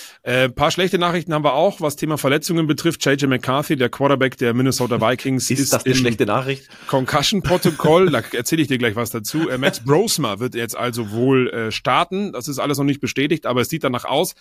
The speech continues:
Speaker 1: Ich habe heute, wir nehmen, äh, Mittwoch spät abends auf, ähm, im Zuge der Champions League-Übertragungen hier auf The Zone einen Vikings-Fan bei uns auf dem Flur getroffen.
Speaker 2: Wer ist das?
Speaker 1: Ähm, und, ähm, das sage ich dir privat.
Speaker 2: Gib mir nur einen
Speaker 1: Und
Speaker 2: Hinweis schnell. Komme ich da gleich drauf?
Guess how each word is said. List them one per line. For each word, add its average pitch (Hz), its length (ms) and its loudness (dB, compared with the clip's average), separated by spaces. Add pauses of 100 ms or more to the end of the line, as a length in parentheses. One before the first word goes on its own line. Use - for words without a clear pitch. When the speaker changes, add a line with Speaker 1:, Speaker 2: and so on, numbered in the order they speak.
(240)
Speaker 1:
Ich 110 140 -8
habe 160 260 0
heute, 170 480 2
wir 127 120 -2
nehmen, 135 380 2
äh, 113 240 -2
Mittwoch 143 340 0
spät 143 240 -6
abends 117 300 -2
auf, 139 380 0 (500)
ähm, 120 180 -2
im 131 140 -6
Zuge 175 280 2
der 135 100 2
Champions 165 300 -2
League-Übertragungen 110 640 -2
hier 107 140 -4
auf 107 140 -6
The 110 60 -6
Zone 110 320 -4
einen 131 220 -2
Vikings-Fan 98 720 -4
bei 101 100 -2
uns 90 200 -2
auf 87 140 -6
dem 87 80 -8
Flur 95 220 -4
getroffen. 101 520 -4 (440)
Speaker 2:
Wer 82 160 -2
ist 104 80 2
das? 113 200 2
Speaker 1:
Ähm, 110 180 -6 (280)
und, 120 460 0
ähm, 110 320 2
das 110 140 -4
sage 127 160 0
ich 113 60 -6
dir 120 80 -4
privat. 113 420 0 (240)
Speaker 2:
Gib 160 140 0
mir 170 60 4
nur 139 100 6
einen 135 100 4
Speaker 1:
Und - 60 2
Speaker 2:
Hinweis 151 260 0
schnell. 120 320 -4 (760)
Komme 160 200 -2
ich 185 40 -4
da 165 120 2
gleich 160 180 -2
drauf? 185 320 -8